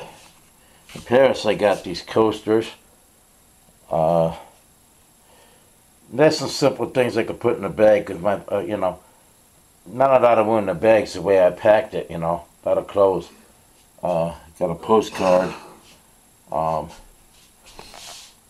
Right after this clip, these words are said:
I didn't get anything from London. I wanted to get something at the, uh,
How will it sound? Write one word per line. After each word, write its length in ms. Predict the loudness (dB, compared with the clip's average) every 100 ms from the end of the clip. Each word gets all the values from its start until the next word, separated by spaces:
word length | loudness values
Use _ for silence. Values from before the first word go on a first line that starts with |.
| _ -10
I 40 | -4
didn't 220 | -2 0
get 140 | 0
anything 560 | 0 0 -2 -2 -4 -4
from 300 | -6 -6 -2
London. 460 | 0 0 -2 -6 -10 -18 _ _ -20 -20 -20 -20 -20 -12
I 60 | -4
wanted 320 | 4 4 4
to 80 | 0
get 160 | -2 -4
something 480 | -2 -2 -4 -2
at 240 | 2 2 0
the, 180 | -10 -4
uh, 300 | -2 0